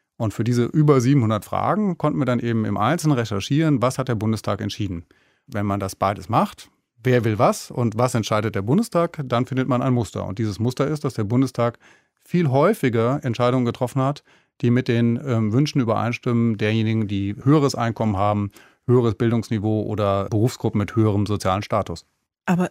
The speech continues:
Speaker 2: das ist doch im Grunde genommen auch logisch, weil das diejenigen sind, die auch gewählt haben.
Speaker 1: Ja, man kann das so sagen, aber umso mehr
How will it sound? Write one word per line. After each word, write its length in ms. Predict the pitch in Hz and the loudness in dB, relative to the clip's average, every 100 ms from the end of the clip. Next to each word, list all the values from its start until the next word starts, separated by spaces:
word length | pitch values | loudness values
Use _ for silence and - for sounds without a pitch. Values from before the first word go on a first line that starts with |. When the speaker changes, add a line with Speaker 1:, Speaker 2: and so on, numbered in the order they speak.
| _ | _
Speaker 2:
das 200 | - 170 | -6 -4
ist 200 | - 196 | -4 -2
doch 100 | 240 | 0
im 80 | 214 | 0
Grunde 260 | 202 185 160 | 2 2 2
genommen 320 | 156 151 147 | 0 -2 -4
auch 180 | 160 - | -8 -4
logisch, 440 | 202 339 175 143 | 0 0 0 -2
weil 120 | 156 151 | -4 -2
das 220 | 165 - | -4 -4
diejenigen 800 | 196 190 196 190 180 185 180 175 - | -4 0 2 2 2 2 0 -2 -6
sind, 480 | 165 175 160 - | -4 -2 -2 -4
die 120 | 165 - | -8 -6
auch 180 | 143 | -8
gewählt 440 | - 143 202 330 - | -8 -4 -2 -4 -6
haben. 340 | 185 - 160 _ _ _ _ _ _ | -12 -10 -12 _ _ _ _ _ _
Speaker 1:
Ja, 360 | 226 123 131 175 | 4 8 8 8
man 180 | 160 | 6
kann 160 | 131 131 | 8 6
das 80 | 120 | 6
so 100 | 123 | 6
sagen, 340 | 110 110 175 | 6 8 8
aber 180 | 143 131 | 6 6
umso 200 | 139 143 | 6 4
mehr 300 | 120 127 151 | 4 2 0